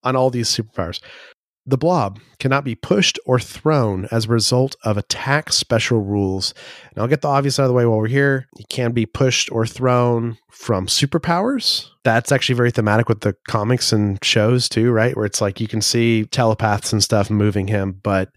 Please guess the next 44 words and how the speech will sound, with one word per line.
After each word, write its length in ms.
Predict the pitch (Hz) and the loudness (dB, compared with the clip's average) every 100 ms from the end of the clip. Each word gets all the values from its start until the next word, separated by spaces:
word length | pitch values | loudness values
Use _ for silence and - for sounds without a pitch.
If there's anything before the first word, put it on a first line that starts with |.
| - | -6
you 120 | 110 | -4
know, 140 | 90 | -4
not 560 | 92 101 117 113 117 - | -6 -2 0 2 0 -2
someone 320 | - 113 101 - | -2 -2 -4 -2
pushing 340 | 156 - 123 | 0 0 0
on 160 | 101 92 | -2 -2
him, 280 | 95 87 | -4 -6
right? 240 | 87 104 117 - - - - | -4 -2 -2 -6 -18 -16 -4
And 420 | 151 151 139 127 _ | -2 0 -2 -6 _
this 180 | 143 143 | -4 -2
is 140 | 165 - | -2 -2
kind 280 | 175 160 | -2 0
of 480 | 156 143 123 - - _ | 2 0 -2 -12 -20 _
the 200 | 131 117 | -8 -4
part 360 | 117 - 127 120 | -2 0 0 0
that 100 | 113 | -2
kind 220 | - 120 | 0 0
of 60 | 107 | 2
solidifies 640 | - 110 110 - 110 101 | 0 0 -2 0 0 2
him 200 | 117 101 101 | 0 0 -2
as 520 | 101 101 98 95 - | -2 0 2 2 0
everything 320 | 107 101 101 | 0 -2 0
we've 140 | 98 | 0
been 120 | 90 92 | 0 0
saying 300 | - 92 90 | 2 2 0
he 200 | 90 90 | -4 -2
is, 480 | 92 87 80 - - | 0 0 0 -2 -2
this 280 | 90 - - - | -4 -2 -2 -2
immovable 580 | 104 98 101 95 95 | 0 2 0 -2 -4
tank 380 | 90 - 98 95 | -4 -4 -4 -2
on 100 | 95 | -4
a 80 | 85 | -6
point. 360 | - 101 95 - - - - | -4 -2 -2 -6 -14 -16 -4
'Cause 160 | - 120 | -2 -2
now 480 | 160 208 143 131 139 - | -2 -2 -2 -4 -8 -10
it 40 | |
doesn't 240 | 143 170 170 | -4 -2 0
matter 380 | 165 208 190 113 | -2 0 0 -2
if 160 | 107 | -2
Lizard 360 | 123 107 113 107 | -2 0 -2 -4
could 160 | 113 - | -10 -2
push 240 | 120 - | -2 -2
or 40 | |
throw 440 | 101 110 98 90 | -4 -2 0 -2